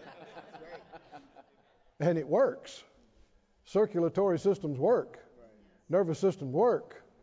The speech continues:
Speaker 2: Skeletal systems work. But there's much more to you than a body. And you're not just a brain. People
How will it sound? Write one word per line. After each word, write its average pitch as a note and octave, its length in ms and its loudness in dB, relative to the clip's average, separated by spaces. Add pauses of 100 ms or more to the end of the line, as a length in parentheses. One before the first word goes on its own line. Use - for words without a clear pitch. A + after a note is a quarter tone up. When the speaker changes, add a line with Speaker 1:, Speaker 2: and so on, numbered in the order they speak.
(280)
Speaker 2:
Skeletal F#3 500 0
systems D3+ 400 -2
work. A#3+ 500 2 (1120)
But A3 240 2
there's C4 320 4
much B3 540 0
more C#4+ 420 2
to - 200 -6
you F3+ 680 -2 (880)
than F3 180 2
a G3 60 0
body. D4 400 -2 (1700)
And E3 120 0
you're B3 120 4
not A#3 200 2
just F#3+ 220 -2
a B3 60 0
brain. A3+ 600 0
People F#3+ 560 0